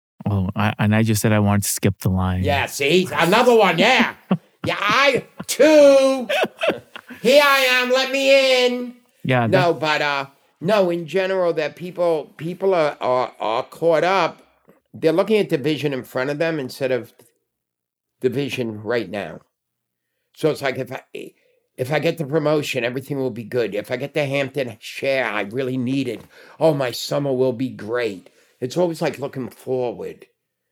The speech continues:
Speaker 2: instead of looking now.
Speaker 1: So that I was told, this is what I was told. And I, I'll share it with you, even though it's not a metaphor, but they always tell me that looking back is how you get depressed. Looking forward is how you get anxious.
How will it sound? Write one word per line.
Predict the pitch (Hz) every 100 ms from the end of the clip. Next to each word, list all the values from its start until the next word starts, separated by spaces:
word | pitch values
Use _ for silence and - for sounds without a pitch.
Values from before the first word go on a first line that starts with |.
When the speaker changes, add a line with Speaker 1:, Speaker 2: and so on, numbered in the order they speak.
| _ _
Speaker 2:
instead | 123 - 131
of | 117
looking | 107 113 98
now. | 101 82 76 - _ _ _ _ _
Speaker 1:
So | - 147
that | 143
I | 139
was | 131 135 -
told, | 165 143 127
this | 135
is | 160 127
what | 123
I |
was | 117 110 - _ _
told. | - 127 107 104 - - _ _ _ -
And | 156
I, | 165 165
I'll | 175
share | 160 185
it |
with | 156 131
you, | 120
even | 117 127
though | 117 -
it's | 147 160
not | 214
a | 156
metaphor, | 120 104 104
but | 113 123 - - _
they | 156
always | 160
tell | - 156
me | 151
that | 127 - _ _ _ -
looking | 131 143 160 147 123
back | 104 110 117 175 185 _ _ _ _ _ -
is | 135 123
how | 120
you | 123 120
get | 123
depressed. | 107 - 110 110 110 -
Looking | 123 117 131
forward | 110 - 123 117 113
is | 110
how | - 110
you | 107
get | 107 95
anxious. | 98 107 - 104 104 -